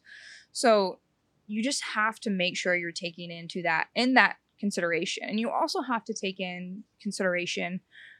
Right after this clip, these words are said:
how much movement you're doing in a day. What kind of training are you doing? Are you wanting to lose weight? Are you actually wanting to lose body fat and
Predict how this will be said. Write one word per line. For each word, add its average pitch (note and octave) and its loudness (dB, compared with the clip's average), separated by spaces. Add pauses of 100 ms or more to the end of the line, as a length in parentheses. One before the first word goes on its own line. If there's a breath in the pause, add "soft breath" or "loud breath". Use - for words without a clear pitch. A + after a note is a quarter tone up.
(340 loud breath)
how D#4 4
much G4+ 0
movement G#3+ 4
you're F3 -6
doing E3 -10
in E3+ -14
a E3+ -6
day. D#3 0
What A3 2
kind F4 -2
of C4 -2
training G#3 2
are E3+ -2
you E3 -8
doing? D#3 -6
Are F#3+ 4
you A3 2
wanting G3 0
to F3+ -2 (280)
lose F#3+ 0
weight? F3 -2 (420)
Are G3 4
you A#3+ -2
actually F#4+ 2
wanting B3 2
to A3+ -4
lose G3 -2
body F3+ 2
fat G3 2
and E3+ -4